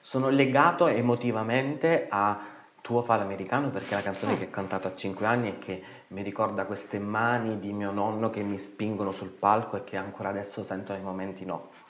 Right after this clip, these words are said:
Speaker 2: Beh.
Speaker 1: Sento ancora queste mani, nei momenti di forza e nei momenti di dolore. Adesso la canzone che mi ha portato anche ad andare avanti nel talent è Un sorriso dentro al pianto di Ornella Vanoni,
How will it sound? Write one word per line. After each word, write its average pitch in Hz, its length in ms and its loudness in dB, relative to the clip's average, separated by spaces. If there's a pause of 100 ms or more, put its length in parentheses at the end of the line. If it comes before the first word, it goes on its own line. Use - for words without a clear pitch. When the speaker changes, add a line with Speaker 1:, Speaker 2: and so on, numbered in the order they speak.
(260)
Speaker 2:
Beh. 131 320 -6
Speaker 1:
Sento 101 380 -4
ancora 95 320 -2
queste 95 320 -6
mani, 90 360 -6
nei 95 120 -6
momenti 101 400 -2
di 92 100 -4
forza 110 480 0
e - 20 -4
nei 98 100 -4
momenti 98 340 -4
di 92 120 -6
dolore. 90 380 -6 (400)
Adesso 156 920 2
la 110 100 0
canzone 123 320 0
che 135 80 0
mi 117 160 2
ha 120 40 -2
portato 123 540 0
anche 120 200 0
ad 113 60 -4
andare 113 240 0
avanti 120 280 -2
nel 120 180 -4
talent 151 420 0
è 92 160 -2 (360)
Un 123 200 -2
sorriso 123 340 2
dentro 98 320 -2
al 110 80 -2
pianto 135 600 -2
di 104 320 -4
Ornella 110 380 -2
Vanoni, 92 580 -8